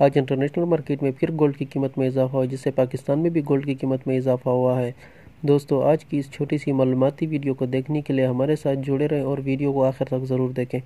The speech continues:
तो वीडियो शुरू करने से पहले मैं अपने नाज़रीन को today गोल्ड रेट in पाकिस्तान में खुश आमदीद कहता हूँ और साथ ही साथ मैं अपने नाज़रीन से एक छोटी सी गुजारिश भी करूँगा कि हमारे चैनल को सब्सक्राइब करें और bell icon को click करें,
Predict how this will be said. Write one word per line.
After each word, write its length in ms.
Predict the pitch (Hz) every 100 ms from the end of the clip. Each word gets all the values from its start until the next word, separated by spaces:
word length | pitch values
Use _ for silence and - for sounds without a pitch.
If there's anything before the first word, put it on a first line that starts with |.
| - - -
तो 100 | -
वीडियो 240 | 131 143 170
शुरू 200 | 151 143
करने 260 | 147 151
से 140 | 143 135
पहले 240 | 135 147
मैं 120 | 143
अपने 200 | 135 143
नाज़रीन 360 | 135 131 131 143
को 140 | 147
today 280 | 131 139 135
गोल्ड 260 | 139 143 135
रेट 140 | 139
in 80 | 135
पाकिस्तान 500 | 131 123 127 127 135
में 120 | 139 131
खुश 240 | 139 139
आमदीद 380 | 143 127 139 143
कहता 260 | - 143 139
हूँ 100 | 131
और 80 | 131
साथ 260 | - 135
ही 60 | 143
साथ 260 | - 135 151
मैं 80 |
अपने 160 | 135 135
नाज़रीन 380 | 127 127 131 143
से 140 | 123
एक 100 | 127
छोटी 240 | - 143 147
सी 140 | 131
गुजारिश 400 | 131 127 135 151
भी 100 | 160 151
करूँगा 320 | 147 139 135 - - - -
कि 80 | 139
हमारे 340 | 127 127 131 135
चैनल 280 | 139 135 139
को 100 | 131
सब्सक्राइब 460 | 127 - 131 135
करें 180 | 143 147
और 80 | 131
bell 220 | 131 135
icon 240 | 135 131 131
को 140 | 131
click 260 | 117 131 131
करें, 200 | 131 120